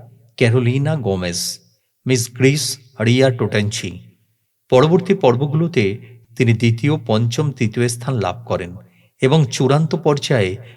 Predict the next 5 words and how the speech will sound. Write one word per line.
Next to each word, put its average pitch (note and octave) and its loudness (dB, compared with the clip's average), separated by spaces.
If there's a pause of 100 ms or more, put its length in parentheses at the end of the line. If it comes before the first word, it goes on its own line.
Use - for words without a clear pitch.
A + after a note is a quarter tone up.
(140)
মিস A#2 0
ইউনিভার্স C3 0 (300)
উনিশশো B2 0
চুরানব্বই A2 0
শিরোপার A2 -4